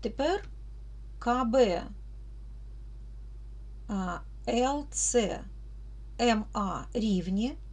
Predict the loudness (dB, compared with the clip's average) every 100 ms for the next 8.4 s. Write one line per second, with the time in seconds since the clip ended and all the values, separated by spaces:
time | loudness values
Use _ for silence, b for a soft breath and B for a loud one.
0 | -6 2 4 4 0 2 2 0 -10 -12
1 | -12 B B -2 2 4 6 4 4 2
2 | 2 4 4 4 4 4 4 2 2 2
3 | 0 -8 -10 -8 2 4 6 6 4 0
4 | -2 -2 0 0 0 -4 -2 -4 -2 -2
5 | -2 -2 2 2 0 B B -6 2 4
6 | 4 2 -4 -4 -2 0 4 6 6 4
7 | 2 2 2 2 2 -2 -10 -12 -6 -2
8 | 0 0 0 0